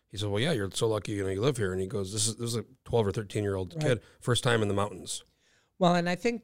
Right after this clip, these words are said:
Speaker 2: that's a, a great example. It's not always about the formal education. There's a lot of education that we get through informal as well.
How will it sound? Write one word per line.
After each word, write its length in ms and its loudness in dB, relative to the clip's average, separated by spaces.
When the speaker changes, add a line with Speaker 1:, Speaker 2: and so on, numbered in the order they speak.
Speaker 2:
that's 380 -2
a, 300 2
a 100 -2
great 300 2
example. 680 -2
It's 220 0
not 180 4
always 280 4
about 260 -2
the 100 -2
formal 580 0
education. 720 -2
There's 260 4
a 60 6
lot 300 4
of 260 -2
education 520 0
that 120 -2
we 100 2
get 240 0
through 340 2
informal 640 4
as 200 4
well. 400 4